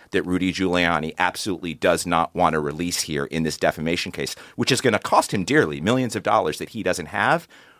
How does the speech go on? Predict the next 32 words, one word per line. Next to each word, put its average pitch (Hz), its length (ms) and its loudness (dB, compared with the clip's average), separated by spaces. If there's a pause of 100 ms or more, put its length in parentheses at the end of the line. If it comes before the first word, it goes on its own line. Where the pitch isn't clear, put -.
(220)
what's 98 300 2
in 101 140 -2
those 80 200 -2
facts? - 320 -4
They're 85 140 0
probably, 113 640 2
and 87 160 -6
Judge, 95 240 0 (180)
Judge 101 220 2
Howell 90 300 2
said - 280 -2
this, 71 300 -4 (420)
whatever 110 380 4
you're 113 140 0
hiding 113 400 0
has 87 140 -6
gotta 92 220 2
be 82 120 -4
pretty 101 280 -4
incriminating 73 720 -6 (160)
because 80 320 -2
you 98 120 2
have 87 180 2
criminal 90 320 2
liability 69 580 2
and 80 140 -2
you 85 80 0
don't 87 180 4
want 80 140 2
to 76 40 0
disclose 64 380 -4
it. 64 100 -12